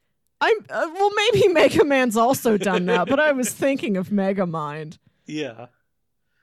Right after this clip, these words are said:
Speaker 2: Uh, but yeah, Megamind, good movie.
Speaker 1: Megamind, best movie.
Speaker 2: Megamind, best movie.
Speaker 1: <laughs> Oscar winner, twelfth year in a row.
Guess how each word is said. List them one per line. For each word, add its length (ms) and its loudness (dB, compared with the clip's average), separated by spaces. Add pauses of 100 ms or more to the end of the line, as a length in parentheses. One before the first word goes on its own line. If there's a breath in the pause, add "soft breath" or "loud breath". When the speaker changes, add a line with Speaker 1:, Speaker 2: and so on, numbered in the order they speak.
(200)
Speaker 2:
Uh, 320 -8
but 160 -10
yeah, 140 -8 (100)
Megamind, 300 -10
good 160 -10
movie. 340 -18 (840)
Speaker 1:
Megamind, 520 0
best 340 -4
movie. 440 -12 (360)
Speaker 2:
Megamind, 340 -14 (180)
best 240 -20
movie. 380 -20 (760)
Speaker 1:
<laughs> 280 -2
Oscar 400 0 (140)
winner, 320 2
twelfth 580 0
year 140 -4
in 280 0
a 160 -2
row. 680 -4